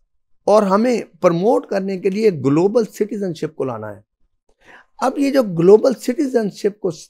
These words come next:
तसव्वुर देना है ताकि हमें ये अंदाज़ा हो सके,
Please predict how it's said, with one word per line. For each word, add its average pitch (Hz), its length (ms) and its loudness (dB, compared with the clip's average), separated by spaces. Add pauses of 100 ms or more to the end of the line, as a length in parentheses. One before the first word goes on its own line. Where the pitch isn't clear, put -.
(120)
तसव्वुर 151 400 -4
देना 120 280 -4
है 120 140 -10 (1500)
ताकि 185 240 -2
हमें 196 200 -4
ये 190 280 -2 (140)
अंदाज़ा 131 420 -2
हो 180 160 -2
सके, 127 360 -12